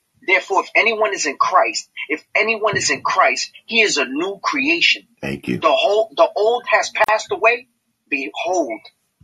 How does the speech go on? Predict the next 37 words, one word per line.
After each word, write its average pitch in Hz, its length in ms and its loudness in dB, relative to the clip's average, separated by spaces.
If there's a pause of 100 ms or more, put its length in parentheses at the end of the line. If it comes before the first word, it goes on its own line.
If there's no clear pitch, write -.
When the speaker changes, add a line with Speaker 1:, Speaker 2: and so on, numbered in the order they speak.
(140)
Speaker 1:
the 143 100 -2
Speaker 2:
The - 40 -4
Speaker 1:
new - 300 2
Speaker 2:
new 92 180 8 (100)
has 80 360 2
come. 165 160 6
Speaker 1:
has 151 440 2 (340)
come. 123 360 0 (220)
I'm 156 100 4
gonna 160 80 -4
repeat 170 320 -2
that 180 140 4
again. 170 260 0
Two 185 180 -6
Corinthians 180 520 -4
chapter - 340 -2 (100)
five, 143 220 4
verse 147 240 -6
seventeen 175 560 -4 (260)
in 143 100 -6
the 135 60 -6
cross 135 360 -4
reference. - 460 -6 (340)
Therefore, 208 420 2
if - 140 -8
anyone 214 400 2
is - 100 -2
in - 100 -2
Christ, 214 520 0 (180)
he 196 100 0
is 170 180 0
a 139 100 -2
new 214 440 -4 (180)
creation. 311 600 2
Speaker 2:
Creation. - 460 -6 (320)
Speaker 1:
The - 100 -4 (120)
old 220 340 0